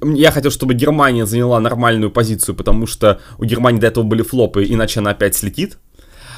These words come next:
А, и я хотел, чтобы Эстония заняла какое-то уж нормальное место, чтобы она продолжила спокойно участвовать.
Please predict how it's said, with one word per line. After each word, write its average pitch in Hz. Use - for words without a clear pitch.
А, 120
и 170
я 202
хотел, 165
чтобы 131
Эстония 131
заняла 101
какое-то 98
уж -
нормальное 98
место, 127
чтобы 101
она 107
продолжила 98
спокойно 98
участвовать. 85